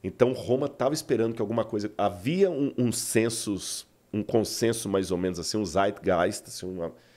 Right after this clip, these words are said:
com, baseado em que eu não sei, porque a gente não tem o fragmento, mas que, é, tanto oráculos como romanos, como judeus, sabiam que o rei estava nascendo ali. Isso foi tão forte em Roma, eu tenho documentação de tudo isso,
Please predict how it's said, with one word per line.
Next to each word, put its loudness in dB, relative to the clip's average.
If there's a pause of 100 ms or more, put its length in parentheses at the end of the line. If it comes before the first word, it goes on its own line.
(680)
com, -2
baseado 4
em 2
que 0
eu 2
não 0
sei, 0
porque -4
a 4
gente 0
não 2
tem 2
o 0
fragmento, 0
mas 0
que, -2 (480)
é, 4
tanto 2
oráculos 0
como 2
romanos, 2
como -2
judeus, 0
sabiam 0
que -4
o 2
rei 0
estava 0
nascendo -2
ali. -2
Isso -8
foi -2
tão 0
forte 2
em 0
Roma, 2
eu 2
tenho -2
documentação -2
de -6
tudo 0
isso, -6